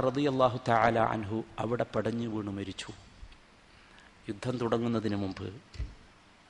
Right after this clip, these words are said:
ഹാരിസ റളിയല്ലാഹു അൻഹു പടഞ്ഞു വീണു മരിച്ചു.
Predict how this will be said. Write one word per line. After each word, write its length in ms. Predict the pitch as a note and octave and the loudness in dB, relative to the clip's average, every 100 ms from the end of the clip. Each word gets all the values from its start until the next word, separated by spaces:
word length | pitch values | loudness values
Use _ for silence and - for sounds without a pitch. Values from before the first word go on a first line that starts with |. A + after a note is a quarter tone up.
| - - - - - - - - - - | -16 -16 -14 -18 -20 -20 -20 -20 -20 -4
ഹാരിസ 420 | - B2 G3+ G#3+ G#3 G3+ | 6 12 12 12 12 12
റളിയല്ലാഹു 600 | G3 G#3+ G3+ G3 F#3+ F#3+ | 12 8 10 12 12 12
അൻഹു 240 | F#3 E3 | 10 10
പടഞ്ഞു 400 | F3 F3 F3 F#3 | 6 8 8 6
വീണു 240 | F#3 E3+ E3 | 6 6 6
മരിച്ചു. 380 | D#3+ D3 - | 6 4 2